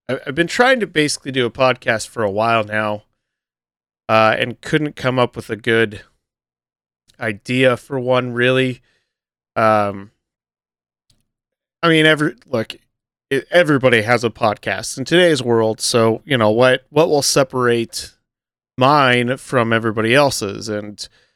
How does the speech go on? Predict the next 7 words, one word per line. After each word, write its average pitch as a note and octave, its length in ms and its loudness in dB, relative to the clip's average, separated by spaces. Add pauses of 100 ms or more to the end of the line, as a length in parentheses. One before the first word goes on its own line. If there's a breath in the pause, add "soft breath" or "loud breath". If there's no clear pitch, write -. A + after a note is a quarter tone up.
(500)
um, G#2+ 500 0 (800)
you G3+ 120 2
know, F#3 240 4
I, E3+ 240 0
I, - 80 -6 (1120)
I C#3 40 0
think - 640 -4